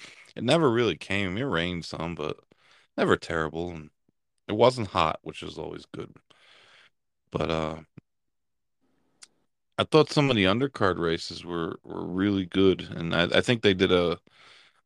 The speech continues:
uh, I'll give kudos to, to Ben Huffman because, uh, this year's card was really good. The fields were big, and, uh, I mean, they were, they're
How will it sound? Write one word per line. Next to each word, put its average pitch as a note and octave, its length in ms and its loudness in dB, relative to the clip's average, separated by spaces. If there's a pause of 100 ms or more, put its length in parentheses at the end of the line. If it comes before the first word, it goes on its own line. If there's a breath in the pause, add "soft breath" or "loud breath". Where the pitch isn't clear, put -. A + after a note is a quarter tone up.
(120)
uh, E2+ 360 -2
I'll F#2+ 120 0
give F#2 320 0
kudos G2 480 0
to, E2+ 320 -6
to E2+ 120 -10
Ben F#2+ 200 2
Huffman F2+ 420 0
because, D#2+ 460 -6
uh, D#2 240 -6 (1300 soft breath)
this G#2 180 -2
year's B2+ 200 6
card A2+ 260 6
was F2 160 -4
really G2 320 -4
good. F#2 400 -4 (100)
The - 80 -14
fields F#2+ 380 -2
were D#2+ 180 -8
big, E2+ 400 -2 (240)
and, D#2+ 600 -8
uh, D2 260 -2 (1900)
I F2 100 -10
mean, D#2+ 140 -6
they E2+ 100 0
were, E2+ 140 2
they're E2+ 260 -2